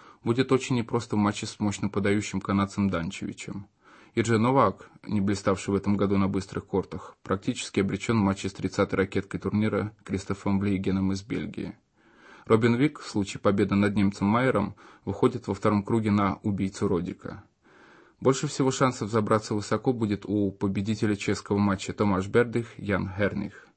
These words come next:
Неделю назад в Галле Бердых, неслыханное дело, выиграл на тайбрейке сет у самого Федерера, да еще в финале. Эрнах на прошлой неделе вышел в финал турнира в Яртагенбоше, и, похоже, ему нравится играть на траве.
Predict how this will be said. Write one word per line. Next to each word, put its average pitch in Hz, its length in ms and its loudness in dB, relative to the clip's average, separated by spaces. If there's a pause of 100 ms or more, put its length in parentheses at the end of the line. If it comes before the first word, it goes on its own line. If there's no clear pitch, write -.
(680)
Неделю 131 340 6
назад 117 320 4
в 110 100 -8
Галле 110 480 4 (100)
Бердых, 101 560 0
неслыханное 117 540 2
дело, 92 320 2
выиграл 104 320 2
на 98 260 2
тайбрейке 98 580 2
сет 117 300 0
у - 100 -8
самого 104 380 2
Федерера, 98 640 0
да 101 120 -2
еще 95 220 -2
в - 20 -6
финале. 98 500 0 (600)
Эрнах 127 340 2
на 98 220 2
прошлой 107 380 0
неделе 104 320 2
вышел 101 280 -4
в - 40 -6
финал 98 320 0
турнира 95 400 0
в 98 80 -6
Яртагенбоше, 120 880 0 (380)
и, 101 180 0
похоже, 113 460 0
ему 101 160 4
нравится 101 400 4
играть 95 260 -2
на 90 80 -2
траве. 87 380 -4